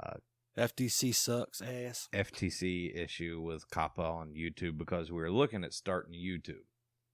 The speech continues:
Speaker 1: a YouTube channel, as well as this podcast. And then today came across the whole kappa, uh, update and how it's cracking down on YouTube stuff. And we're not gonna get into it. If you, if you really wanna get into it, go look it up on YouTube and everything.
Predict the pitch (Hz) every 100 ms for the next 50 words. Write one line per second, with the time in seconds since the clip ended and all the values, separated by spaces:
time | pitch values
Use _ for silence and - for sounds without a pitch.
0 | _ 80 82 80 80 - 65 50 53 _
1 | _ 82 78 87 87 78 76 - - -
2 | - - - - - - _ _ _ _
3 | _ _ _ _ _ _ _ _ - 92
4 | 87 82 80 - 90 85 85 85 - 90
5 | 78 - 80 78 - 80 82 76 90 80
6 | 92 82 80 - _ _ _ _ - 78
7 | 78 - 101 92 - 92 85 85 87 -
8 | _ 90 85 87 85 - - 78 85 80
9 | 82 78 80 82 78 92 82 - 87 82
10 | 92 110 156 104 90 82 82 80 87 80
11 | 78 90 85 82 82 92 87 85 80 78
12 | 78 78 78 - 82 76 92 82 85 -
13 | 78 76 78 78 90 87 73 76 71 73
14 | 80 76